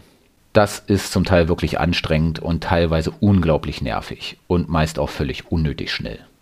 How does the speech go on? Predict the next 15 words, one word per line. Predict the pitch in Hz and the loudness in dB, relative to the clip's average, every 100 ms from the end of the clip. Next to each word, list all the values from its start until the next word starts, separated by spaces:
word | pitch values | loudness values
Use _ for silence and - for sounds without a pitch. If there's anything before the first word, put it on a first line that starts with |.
| _ _ _ _ - | _ _ _ _ -4
Die | 104 | 0
Beauftragung | 101 120 - - 117 110 104 - | 4 4 2 2 2 2 -2 -2
der | 101 101 92 - - | 2 4 4 0 -4
Sachverständigen | 101 110 117 - 104 101 98 95 | -2 0 -2 -2 0 2 0 -2
ist | 98 92 - - | -4 -4 -6 -2
eine | 107 113 | 2 4
der | 92 | 2
Maßnahmen, | 82 87 - 98 95 98 - | 2 -2 -2 0 0 0 -4
die | 90 95 | 0 2
das | 90 - | 2 0
Gericht | 90 98 - - | -2 -2 -2 -4
bei | 87 87 - - | 2 2 2 -2
Unsicherheiten | 95 87 87 78 80 80 | -4 -4 -4 -2 -2 -4
treffen | - 69 - | -6 -8 -8
kann. | - - | -12 -16